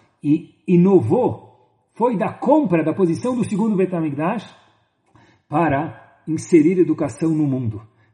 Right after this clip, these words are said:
Foi ele o responsável de tudo o que é bom, obviamente, sobre educação. É isso mesmo.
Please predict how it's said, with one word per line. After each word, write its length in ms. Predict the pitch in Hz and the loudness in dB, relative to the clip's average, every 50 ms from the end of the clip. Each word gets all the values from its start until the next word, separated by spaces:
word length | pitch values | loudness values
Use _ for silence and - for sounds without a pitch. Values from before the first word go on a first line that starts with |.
| _ | _
Foi 320 | _ _ - 143 135 131 143 | _ _ -4 -2 0 2 2
ele 420 | 165 185 147 139 156 165 165 - - - | 2 2 2 0 -2 -2 -4 -6 -18 -18
o 60 | - | -12
responsável 760 | - 139 117 - - 135 120 113 - - 135 143 151 151 160 147 | -12 -12 -12 -10 -10 -8 -8 -8 -8 -8 -6 -6 -4 -2 -2 -4
de 160 | 113 117 113 | -4 -6 -10
tudo 460 | 113 - - 180 190 170 254 214 202 - | -8 -4 -2 -2 -2 -2 -4 -8 -10 -12
o 100 | - 117 | -14 -14
que 140 | 117 - 127 | -8 -4 -4
é 40 | 123 | -2
bom, 280 | 113 117 117 120 110 | 0 0 0 0 -2
obviamente, 640 | 113 110 104 107 104 104 107 147 175 - 190 - - _ _ _ _ _ _ | -6 -8 -8 -8 -8 -8 -8 -8 -8 -8 -8 -10 -12 _ _ _ _ _ _
sobre 500 | _ - - 175 170 170 151 147 151 147 - - _ _ - | _ -6 0 2 2 2 2 0 0 -2 -4 -10 _ _ -10
educação. 600 | 131 131 139 123 135 131 120 - 127 110 - - - _ _ _ - - - - | -8 -6 -6 -4 -4 -6 -6 -6 -8 -10 -10 -10 -16 _ _ _ -16 -16 -12 -6
É 100 | 185 180 | -4 -4
isso 160 | 170 - 180 | -2 0 0
mesmo. 260 | 139 120 107 101 | 0 0 -2 -2